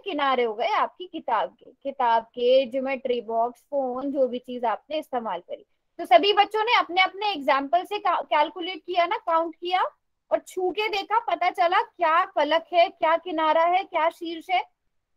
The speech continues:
Book उठाई थी, क्या क्या example उठाए थे आपने, जरा बताओ, किस example को देखा?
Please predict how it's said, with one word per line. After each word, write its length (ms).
Book 300
उठाई 360
थी, 100
क्या 320
क्या 140
example 420
उठाए 220
थे 100
आपने, 260
जरा 200
बताओ, 320
किस 140
example 480
को 120
देखा? 300